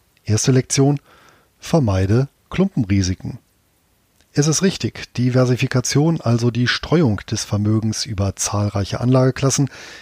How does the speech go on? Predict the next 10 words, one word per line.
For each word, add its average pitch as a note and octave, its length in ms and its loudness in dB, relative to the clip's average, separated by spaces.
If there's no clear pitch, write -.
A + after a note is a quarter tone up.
bietet F#3+ 380 0
keinen A#2 480 2
hundertprozentigen G#2+ 1080 -2
Schutz - 520 -6
vor G2+ 280 -6
Verlusten. B2+ 580 0
Das - 180 -8
gilt - 240 -4
allemal, C3 440 4
wenn F#3+ 300 2